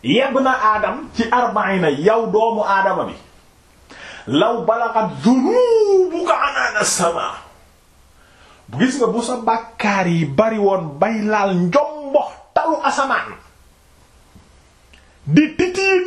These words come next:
niir yi, dépasser niiru asamaan yi di dem. Nga dikkal ma te bokkaale woo ma dara, ghafartu laka wala ubali, ma jéggal la lépp te faalew ma loolu.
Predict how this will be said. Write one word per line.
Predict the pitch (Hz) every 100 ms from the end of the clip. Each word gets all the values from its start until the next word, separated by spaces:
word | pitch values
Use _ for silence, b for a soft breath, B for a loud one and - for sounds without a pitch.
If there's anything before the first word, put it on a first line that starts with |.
| 370
niir | 370 330
yi, | 302 277
dépasser | 311 370 - 320 302 311
niiru | 285 320 320 294 277
asamaan | - 285 269 254
yi | 285
di | 359
dem. | 359 381 175 - - _ _ _ _ _ _ _ _ _ _ _ _ _ _ _ _ _ _ _ _ b b b b b
Nga | 170 339 330
dikkal | 320 - - 294 240
ma | 220 - - -
te | 262
bokkaale | 233 262 370 359 320 294 277
woo | 254 247
ma | 240
dara, | 240 240 320 359 - - - - - 165
ghafartu | 254 294 285 240 - - 226
laka | 254 262 247
wala | 240 254 294 285 277 277 - -
ubali, | 415 392 415 247 202 190 143 - - - -
ma | 185 285
jéggal | - 311 311 339
la | 370
lépp | 392 415 466 494 523 523 - _ _ _ - -
te | - -
faalew | - 294 320 294 226
ma | 202
loolu. | 160 -